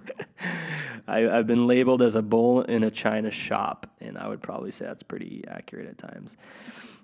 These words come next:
Um, yeah, we're self-reliant, and we wanna prove our strength, and we wanna resist weakness and fear. Our goal is to be very important to the world, to dominate any environment we're in, and stay in control of the situation. That's it. The key motivators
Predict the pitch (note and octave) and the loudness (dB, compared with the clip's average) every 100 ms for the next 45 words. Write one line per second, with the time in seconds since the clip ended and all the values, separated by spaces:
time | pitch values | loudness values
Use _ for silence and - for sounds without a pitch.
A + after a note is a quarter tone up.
0 | - A2+ A2+ G#2+ G#2 G#2+ - - _ _ | -4 2 4 4 0 -4 -8 -18 _ _
1 | C3 C#3 A2 G2+ A#2+ A#2+ C3 B2 C3 A#2+ | 4 4 4 0 0 2 2 2 0 -2
2 | A#2 C#3 A2+ - G#2+ A2+ A#2 A2+ - C3+ | 0 2 0 -4 -4 0 0 0 -2 -2
3 | C#3 C#3+ - B2 A2+ A2 A2 - - A2+ | 0 0 -2 0 2 0 -2 -8 -10 -4
4 | A2 A2 A2 G#2+ G#2 A2+ A#2+ A#2+ A2 G#2+ | 0 0 0 0 -2 2 2 0 -4 -4
5 | A2 G#2+ - G#2+ G#2+ - G#2 A2+ A2+ - | -4 -6 -6 -8 -8 -8 -8 -8 -12 -16
6 | _ - - - _ - A2 A2 A#2 A2+ | _ -20 -20 -20 _ 0 2 6 6 6
7 | A2 A2 - A#2 A#2+ A#2 B2 C#3 C3+ - | 4 -2 -6 -4 2 4 6 8 6 6
8 | A#2+ A2 - G#2 G#2 G2+ G#2 A#2 - - | 4 2 -2 -2 -2 -2 -4 -8 -12 -20
9 | - - A2 A2+ G#2+ G#2 A2 G#2+ G#2 A2 | -8 -4 -2 0 -2 -2 -4 -4 -4 -4
10 | G#2+ G#2+ G#2 A2 A2+ B2+ - A2+ A#2 A2+ | -4 -6 -8 -6 -6 -6 -6 -4 -4 -6
11 | A2+ B2 B2 - - - B2+ - - A2 | -6 -4 -4 -6 -8 -6 -6 -6 -8 -10
12 | A2 A#2 G#2+ - A2 - G#2+ B2+ B2+ - | -10 -10 -10 -8 -10 -10 -4 -2 -2 -4
13 | - D#3 E3+ D3 C#3+ C#3 A2+ A2 G#2 G2+ | -4 0 2 4 4 4 6 6 6 2
14 | G#2 | -2